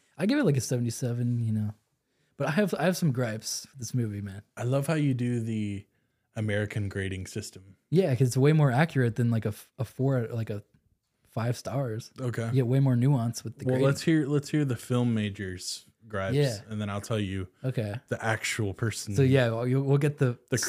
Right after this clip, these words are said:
Speaker 1: Simpleton review, and then
Speaker 2: Yeah.
Speaker 1: you get the film <laughs> critic review.
Speaker 2: Yeah.
Speaker 1: No, but I think it was, like, it was a good overall, like,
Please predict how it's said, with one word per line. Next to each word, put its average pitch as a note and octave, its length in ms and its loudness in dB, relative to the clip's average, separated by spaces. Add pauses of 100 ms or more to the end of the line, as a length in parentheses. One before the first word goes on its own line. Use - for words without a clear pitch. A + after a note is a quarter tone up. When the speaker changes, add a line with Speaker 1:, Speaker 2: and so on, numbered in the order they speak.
(160)
Speaker 1:
Simpleton F#3+ 340 8
review, G3+ 380 6
and D#3 160 6
then C#3 120 6
Speaker 2:
Yeah. C3+ 60 6
Speaker 1:
you C3 60 6
get C3 160 2
the B2 80 0
film C#3+ 280 4
<laughs> - 20 0
critic - 360 0
review. F3+ 340 2 (160)
Speaker 2:
Yeah. A#2+ 280 -12 (200)
Speaker 1:
No, D#3 220 4
but D3+ 100 2
I E3 80 4
think G#3 220 2
it F3+ 80 2
was, D#3+ 200 4
like, B2+ 220 2
it - 60 -20 (800)
was C#3 100 0
a C#3+ 40 6
good B2 220 6
overall, A2 540 4
like, F#2+ 200 -10